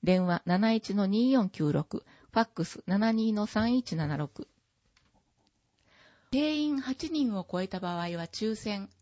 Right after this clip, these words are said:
先着順ではありません。係争中の案件、すでに弁護士へ相談中の案件はお受けできません。同じ案件の再相談、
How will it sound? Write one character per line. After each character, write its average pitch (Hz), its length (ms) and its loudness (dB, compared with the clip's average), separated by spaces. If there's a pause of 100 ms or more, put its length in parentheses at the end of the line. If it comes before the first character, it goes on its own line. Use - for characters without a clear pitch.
(200)
先 240 240 -2
着 240 240 -6
順 240 240 -4
で 233 120 -4
は 170 80 -4
あ 160 80 -6
り 165 100 -10
ま 165 140 -6
せ 160 160 -10
ん。 - 100 -10 (800)
係 277 180 -2
争 269 300 -4
中 254 260 -6
の 233 240 -4
案 214 220 -6
件、 208 320 -8 (240)
す - 160 -8
で 240 100 0
に 185 140 -6
弁 233 240 -2
護 269 100 0
士 202 160 -6
へ 175 80 -2
相 220 220 -4
談 233 240 -4
中 220 220 -8
の 214 180 -6
案 202 160 -6
件 196 240 -8
は 185 180 -10
お 175 120 -4
受 196 180 -8
け - 0 -
で 190 120 -6
き - 120 -14
ま 185 120 -8
せ 180 200 -8
ん。 - 100 -12 (720)
同 226 100 -4 (140)
じ 269 140 -2
案 262 180 0
件 254 300 -4
の 233 160 -6
再 247 260 -6
相 247 280 -6
談、 143 260 -8